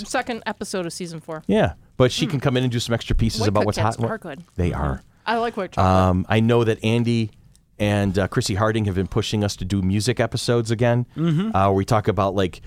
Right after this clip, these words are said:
Speaker 2: you know, the brilliance of John Williams.
Speaker 1: Mm.
Speaker 2: Uh, we can talk about, you know, music and video games and movies and, and, and how they're like additional characters almost. You know, so these are things we're gonna be working on.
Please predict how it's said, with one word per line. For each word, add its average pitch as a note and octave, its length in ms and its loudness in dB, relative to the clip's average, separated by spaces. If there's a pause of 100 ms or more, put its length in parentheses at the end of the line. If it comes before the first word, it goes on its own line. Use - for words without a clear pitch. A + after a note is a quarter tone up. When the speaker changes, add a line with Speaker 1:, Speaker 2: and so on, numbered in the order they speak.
(300)
Speaker 2:
you A#2 100 0
know, G2 80 2
the F#2 100 0
brilliance A2+ 400 2
of G#2 80 -2
John A2+ 300 4
Williams. G2+ 520 2 (140)
Speaker 1:
Mm. F2 380 -2
Speaker 2:
Uh, - 20 0
we F#2 160 -2
can G#2 140 -4
talk G#2 280 -4
about, G2+ 460 -2 (340)
you G#2+ 120 -2
know, G2 160 0
music G#2+ 400 0
and A2 100 0
video B2+ 320 4
games G#2+ 340 2
and A2 120 2
movies A2 420 2
and, F#2 160 0
and, G2 180 0
and F#2 160 2
how G#2+ 140 2
they're G#2+ 120 2
like G2+ 180 0
additional G2+ 340 -4
characters A#2+ 540 -2
almost. F2 560 -4
You F#2+ 80 0
know, F#2 60 0
so A2 340 2
these F#3+ 260 0
are - 20 -2
things D#3 240 2
we're C3 80 2
gonna A#2 140 4
be G#2+ 80 4
working G2+ 400 2
on. G2 220 2